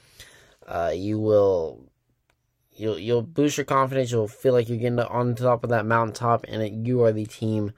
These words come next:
to beat for the season if you get, uh, if you get this win. So, uh, Bills also added Von Miller, who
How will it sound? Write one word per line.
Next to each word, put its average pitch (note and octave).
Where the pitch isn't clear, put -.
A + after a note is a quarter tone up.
to G#2+
beat G2+
for A2
the G2
season G2
if -
you G#2+
get, G#2
uh, F2+
if G2+
you G#2+
get G#2
this -
win. F#2+
So, A2+
uh, G2
Bills C3
also B2
added G#2+
Von A2
Miller, B2+
who G#2